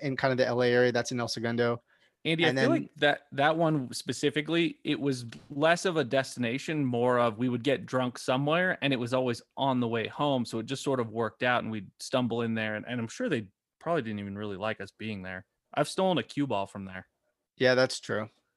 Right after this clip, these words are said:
Speaker 1: That's also where you, uh, oh, I guess that incident, you, you got asked to leave that establishment. So yeah.
Speaker 2: I was, yeah.
Speaker 1: <laughs>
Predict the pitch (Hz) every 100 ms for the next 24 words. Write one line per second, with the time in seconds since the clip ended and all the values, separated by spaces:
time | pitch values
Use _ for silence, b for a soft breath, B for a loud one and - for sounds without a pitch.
0 | _ b b b b b - 131 190 185
1 | 170 147 139 135 127 - 139 123 123 120
2 | 117 117 113 110 107 - _ _ 147 143
3 | 143 147 - 143 139 131 - 131 147 147
4 | 127 127 156 139 127 120 117 113 - 123
5 | 120 117 120 110 - 107 107 - 131 139
6 | 127 113 120 147 _ _ - 117 104 98
7 | 101 90 -